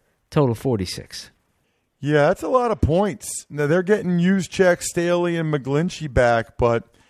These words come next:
Speaker 2: that's a lot, that's a lot of points in my mind, uh, for them to be laying. Seattle not playing very well on the defensive side of the ball, so I guess I get it, but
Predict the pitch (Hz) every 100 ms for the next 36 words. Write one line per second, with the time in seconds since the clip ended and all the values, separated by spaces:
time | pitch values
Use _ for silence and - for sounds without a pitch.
0 | _ _ - 147 185 247 226 208 - 160
1 | - 226 196 165 - 180 170 120 - -
2 | 127 123 123 127 120 113 107 104 - -
3 | 113 110 - 127 139 143 123 123 117 131
4 | 143 113 98 98 - - - _ - 147
5 | 165 208 196 165 180 - 151 160 165 143
6 | 135 131 123 123 123 120 110 127 135 123
7 | 117 107 127 117 113 107 95 104 113 143
8 | - _ _ _ - - 131 127 - 120
9 | 101 165 220 - 135 104 110 147 139 101
10 | 85 107 104 -